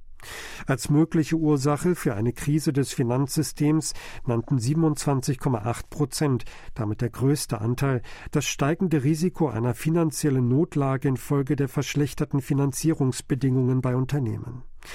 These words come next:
Sechzehn Komma sieben Prozent verwiesen auf die hohe Verschuldung privater Haushalte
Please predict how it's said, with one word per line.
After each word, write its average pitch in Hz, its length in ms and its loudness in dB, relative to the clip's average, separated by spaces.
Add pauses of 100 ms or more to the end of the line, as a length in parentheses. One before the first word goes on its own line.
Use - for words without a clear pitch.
(340)
Sechzehn 131 520 0
Komma 143 240 2
sieben 160 300 0
Prozent - 540 -2
verwiesen 143 460 2
auf 139 180 0
die 156 120 2
hohe 147 200 2
Verschuldung 151 680 0
privater 135 540 0
Haushalte 127 640 0